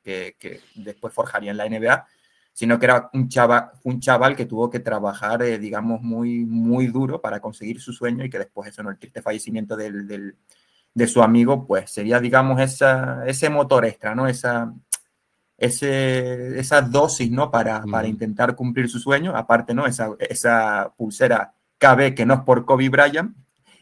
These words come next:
Speaker 1: Y
Speaker 2: Ujú.
Speaker 1: también tiene la, la otra, la de Why Not, ¿no? Que también fue una
Speaker 2: Ujú.
Speaker 1: filosofía de vida que se aplicó de ¿por qué no? ¿no? Es decir, de cualquier
Speaker 2: Ujú.
Speaker 1: reto, cualquier propósito, cualquier desafío, cualquier propuesta que se le abriera en el, en el horizonte, de si no,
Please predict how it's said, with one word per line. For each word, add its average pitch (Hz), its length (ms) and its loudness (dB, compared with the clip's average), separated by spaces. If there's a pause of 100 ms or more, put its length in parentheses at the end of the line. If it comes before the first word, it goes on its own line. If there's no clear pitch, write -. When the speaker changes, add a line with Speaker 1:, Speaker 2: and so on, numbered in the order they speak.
Speaker 1:
Y 123 80 0
Speaker 2:
Ujú. 117 80 2
Speaker 1:
también 117 400 4
tiene 123 240 2
la, 113 420 2
la 110 280 -2
otra, 123 420 2
la 113 120 -2
de 113 120 -4
Why 127 260 6
Not, 123 240 0
¿no? 131 320 -8
Que 123 120 -8
también 123 280 0
fue 135 100 -8
una 135 100 2
Speaker 2:
Ujú. 135 80 -4
Speaker 1:
filosofía 123 460 -6
de 120 140 0
vida 120 260 -2
que 120 140 -6
se - 100 -8
aplicó 131 460 -2
de 127 280 -2
¿por 135 220 -2
qué 185 140 -2
no? 107 240 -4
¿no? 220 180 -20
Es 117 120 -12
decir, 123 280 -8
de 120 120 -2
cualquier 123 380 -2
Speaker 2:
Ujú. 147 80 0
Speaker 1:
reto, 185 460 -2 (420)
cualquier 123 340 2
propósito, 160 640 -2
cualquier 120 420 -2
desafío, 143 580 -4
cualquier 127 340 -4
propuesta 135 480 -4
que 117 100 -8
se 117 140 -10
le 110 60 -4
abriera 123 320 -4
en 123 100 -6
el, 117 240 -6
en - 180 -18
el 123 120 -6
horizonte, 147 420 -6
de 151 140 -6
si 143 100 -16
no, 165 160 -10